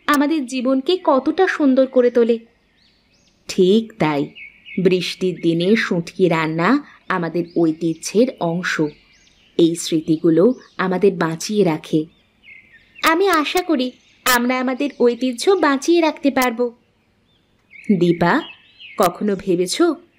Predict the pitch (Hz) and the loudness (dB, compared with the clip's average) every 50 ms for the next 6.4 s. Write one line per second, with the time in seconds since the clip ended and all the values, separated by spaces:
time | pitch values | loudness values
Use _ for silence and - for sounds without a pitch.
0 | _ _ _ _ - 202 180 185 185 185 - - - 233 220 202 - 226 220 214 | _ _ _ _ -4 0 2 2 0 0 -2 -6 -4 -4 -4 -2 0 0 0 0
1 | 220 226 220 - - 202 185 180 - - 226 226 226 220 226 226 226 226 226 226 | 0 -2 -2 -2 -4 -4 -4 -6 -4 -2 0 0 2 2 4 4 4 4 2 0
2 | 226 - _ _ _ _ - 190 170 165 165 175 196 226 240 247 247 247 247 208 | -4 -10 _ _ _ _ -2 -2 -2 0 0 0 0 2 2 2 2 0 -2 -2
3 | 202 226 226 233 233 - - 247 233 - 247 247 240 240 262 311 - _ _ _ | 0 0 0 0 0 0 -2 -2 0 2 2 2 4 4 2 0 -2 _ _ _
4 | _ _ _ _ _ _ _ _ _ _ _ _ - - - - - - 370 330 | _ _ _ _ _ _ _ _ _ _ _ _ -20 -20 -20 -16 -6 -2 -2 -2
5 | - 339 339 - - - - - _ - 370 359 339 381 359 403 370 392 403 392 | -2 -2 -8 -10 -16 -20 -20 -8 _ 0 0 0 0 0 -2 0 0 2 2 2
6 | 415 392 - - 427 392 427 | 2 2 2 2 4 4 4